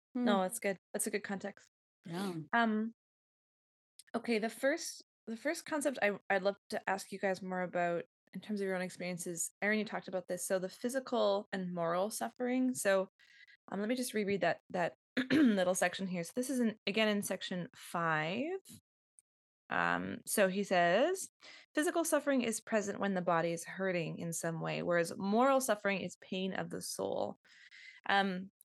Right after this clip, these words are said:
Speaker 2: and so I'm just curious, have, have you experienced a time where maybe there's a lot of physical suffering, but the moral suffering isn't there in the same way? And then maybe a time where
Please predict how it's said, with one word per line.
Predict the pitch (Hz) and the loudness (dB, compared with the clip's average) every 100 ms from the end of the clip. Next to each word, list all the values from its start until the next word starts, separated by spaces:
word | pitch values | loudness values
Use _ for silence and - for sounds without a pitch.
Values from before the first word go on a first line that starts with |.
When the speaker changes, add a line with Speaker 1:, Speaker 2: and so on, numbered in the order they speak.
| - | -4
Speaker 2:
and | 240 | 2
so | 262 | 4
I'm | 233 247 | 4 4
just | 277 285 | 2 -2
curious, | - 269 254 240 208 - - _ | -4 0 2 2 0 -6 -12 _
have, | 202 220 220 - _ | -2 0 -2 -12 _
have | 226 247 | -4 0
you | 254 262 | 2 2
experienced | 254 208 - - 254 277 262 247 233 | 0 -2 -6 0 2 4 4 2 0
a | 196 | -4
time | - 190 180 185 175 | -6 0 2 2 2
where | 185 175 175 | 2 2 4
maybe | 226 247 | 2 4
there's | 226 | 4
a | 208 | 4
lot | 185 175 | 4 4
of | 180 175 - _ _ - | 4 0 -10 _ _ -4
physical | 190 226 262 | -2 0 0
suffering, | 254 262 262 285 302 269 | 2 2 2 -2 0 0
but | 240 | 0
the | 247 | 4
moral | 240 226 226 | 4 6 6
suffering | 233 226 214 202 | 4 0 0 -2
isn't | 190 190 | -2 -2
there | 170 170 | 0 0
in | 165 | 0
the | |
same | 170 165 165 | -4 -4 -2
way? | 160 156 165 - - - | -2 -2 -4 -10 -20 0
And | 220 | 4
then | 226 | 6
maybe | 233 247 | 6 6
a | 220 | 4
time | 214 208 214 202 | 4 4 4 4
where | 185 175 170 175 | 4 6 6 4